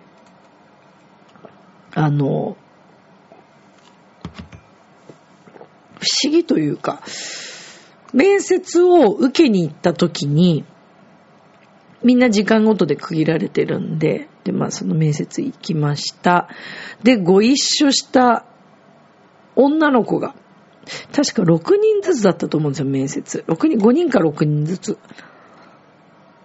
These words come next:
で、その同じ、このチームにもう一人女の子がいて、で、その子が、まあ、九州から上京してきたっていう話を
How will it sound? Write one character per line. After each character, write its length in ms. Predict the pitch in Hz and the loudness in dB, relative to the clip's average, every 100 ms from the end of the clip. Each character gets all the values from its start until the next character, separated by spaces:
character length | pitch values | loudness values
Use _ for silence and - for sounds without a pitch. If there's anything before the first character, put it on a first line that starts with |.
| _ _ _ | _ _ _
で、 220 | 226 269 - | 2 2 2
そ 120 | 233 | 2
の 160 | 240 - | 2 2
同 80 | 277 - 277 | 0 0 2
じ、 300 | 320 320 226 | 4 4 2
こ 160 | - 254 | 0 2
の 140 | 285 | 2
チ 340 | - - 349 | 2 2 4
ー 20 | 262 | 4
ム 160 | 170 | 0
に 340 | 156 190 185 - - _ | 2 2 2 -2 -20 _
も 140 | 208 | 2
う 40 | 233 | 4
一 140 | - | 4
人 120 | 220 165 | 2 2
女 260 | 170 180 | 2 2
の 80 | 165 | 2
子 160 | 147 156 | 0 0
が 100 | 160 | -2
い 120 | 160 | -4
て、 480 | - - 202 170 - - - - - - - - - - - - _ _ | -4 2 4 4 -2 -16 -20 -20 -20 -20 -20 -20 -20 -20 -20 -20 _ _
で、 100 | 214 | 0
そ 140 | 196 214 | 2 2
の 120 | 226 | 2
子 120 | 196 | 0
が、 120 | 170 | -2
ま 140 | 156 156 | -2 -4
あ、 40 | |
九 260 | 151 190 185 | 2 2 4
州 160 | 180 | 0
か 140 | 160 147 | 0 0
ら 100 | 170 | 2
上 180 | 175 | 0
京 220 | 170 185 180 | 2 0 0
し 80 | |
て 120 | - 196 | 0 0
き 80 | |
た 120 | - - | -2 -6
っ 20 | |
て 200 | - - | -4 -4
い 20 | |
う 40 | |
話 440 | 147 165 156 - 165 | -2 0 0 0 0
を 180 | - | -2